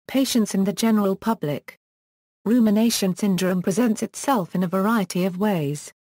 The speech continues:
with especially high contrast existing between the presentation of the typical adult sufferer without a mental disability and the presentation of an infant and or mentally impaired sufferer.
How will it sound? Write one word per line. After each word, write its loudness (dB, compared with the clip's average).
with 0
especially 0
high -2
contrast -2
existing 0
between 0
the 0
presentation 0
of 0
the -2
typical -2
adult -2
sufferer -2
without -2
a 2
mental 2
disability -2
and 0
the -2
presentation -2
of -2
an 2
infant 0
and 0
or 2
mentally 2
impaired -2
sufferer. -4